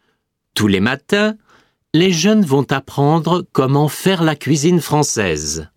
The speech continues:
Ils vont préparer des plats typiques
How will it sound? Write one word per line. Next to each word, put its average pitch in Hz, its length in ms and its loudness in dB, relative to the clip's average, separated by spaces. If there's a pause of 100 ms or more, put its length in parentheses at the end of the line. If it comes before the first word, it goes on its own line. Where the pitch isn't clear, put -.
(560)
Ils 98 220 0
vont 90 260 -2
préparer 123 640 -2
des 87 120 0
plats 82 240 -8
typiques - 680 -4